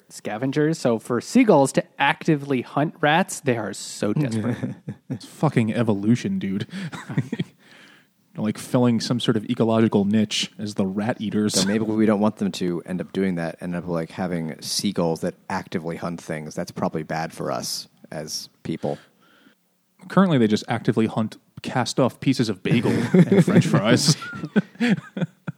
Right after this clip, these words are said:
Speaker 2: We're next.
Speaker 3: Oh, shit.
Speaker 1: Uh, so anyway, and then, uh, Doctor Rio, Ryu, whatever his
Speaker 3: Whatever.
Speaker 1: name is, Doctor R,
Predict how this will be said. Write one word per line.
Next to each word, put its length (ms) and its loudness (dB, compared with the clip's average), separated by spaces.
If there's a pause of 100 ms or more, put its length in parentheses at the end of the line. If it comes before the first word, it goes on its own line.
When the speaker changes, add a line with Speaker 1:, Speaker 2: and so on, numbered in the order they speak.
(220)
Speaker 2:
We're 140 0
next. 500 -10 (1120)
Speaker 3:
Oh, 160 -8
shit. 380 -12
Speaker 1:
Uh, 180 6
so 180 8
anyway, 340 6 (200)
and 240 2
then, 440 6 (320)
uh, 380 4 (140)
Doctor 680 2
Rio, 840 4 (280)
Ryu, 500 6 (680)
whatever 300 2
his 120 -2
Speaker 3:
Whatever. 160 0
Speaker 1:
name 100 -2
is, 100 -4
Doctor 520 4
R, 380 4